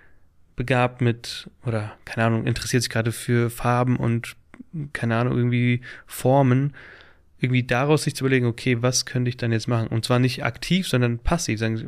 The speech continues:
ähm, ka-, ich, ich, ich kaufe jetzt Spielzeug, was irgendwie mit Farben und Formen zu tun hat oder irgendwie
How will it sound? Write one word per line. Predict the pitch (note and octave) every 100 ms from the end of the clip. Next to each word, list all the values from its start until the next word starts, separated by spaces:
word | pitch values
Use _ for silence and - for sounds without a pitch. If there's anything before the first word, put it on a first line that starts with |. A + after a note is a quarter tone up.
| A#2+ C3
ähm, | C3+ A#2 A2+ A#2 - - - _ _
ka-, | - -
ich, | C#3+ -
ich, | - C#3 - D#3
ich | -
kaufe | - B2+ B2+
jetzt | -
Spielzeug, | - C#3 C#3 - B2+ B2+
was | B2 A#2+
irgendwie | C3 B2 A#2+ A#2+
mit | A#2+ A#2
Farben | - A2+ A2+
und | A#2+
Formen | - D3+ F3+
zu | B2+
tun | A#2+
hat | A2
oder | B2 A#2 B2
irgendwie | A#2+ A#2+ A#2+